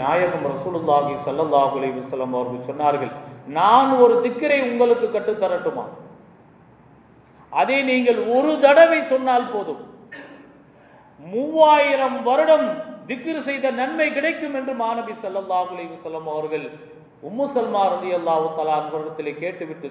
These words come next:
சொன்னார்கள், "சுபஹானல்லாஹி அதத ஹல்கிஹி வ ரிலா நஃப்சிஹி வ ஸினத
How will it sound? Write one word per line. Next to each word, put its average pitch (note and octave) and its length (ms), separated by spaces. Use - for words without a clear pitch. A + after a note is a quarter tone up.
சொன்னார்கள், E3+ 540
"சுபஹானல்லாஹி F3+ 1040
அதத G3 240
ஹல்கிஹி E3+ 540
வ D3 160
ரிலா E3+ 260
நஃப்சிஹி D#3 480
வ C3 160
ஸினத D#3+ 300